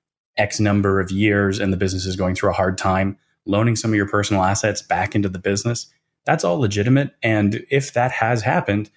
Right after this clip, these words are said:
then you are entitled to make a claim. And in some jurisdictions may be compelled to make a claim and, and have that full and honest report of the assets outstanding.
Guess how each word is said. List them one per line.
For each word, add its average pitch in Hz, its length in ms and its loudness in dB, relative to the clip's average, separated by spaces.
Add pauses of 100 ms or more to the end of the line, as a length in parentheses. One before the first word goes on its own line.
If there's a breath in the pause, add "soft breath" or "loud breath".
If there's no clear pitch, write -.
(260)
then 117 100 2
you 147 80 2
are 131 100 2
entitled 117 520 0
to 101 300 0 (240)
make 98 200 2
a 92 60 -2
claim. 113 360 2
And 104 100 4
in 120 180 -2
some 180 200 0
jurisdictions 135 600 0
may 131 120 2
be 131 240 -2 (260)
compelled 131 600 2 (360)
to 110 80 0
make 95 180 4
a 98 40 0
claim 104 360 0
and, 98 140 2
and 87 140 -2
have 117 260 -2
that 110 200 -2
full 117 400 0
and 101 120 2
honest 110 420 0
report 110 400 0
of 92 80 -4
the 95 100 2
assets 90 440 -2
outstanding. 92 540 -2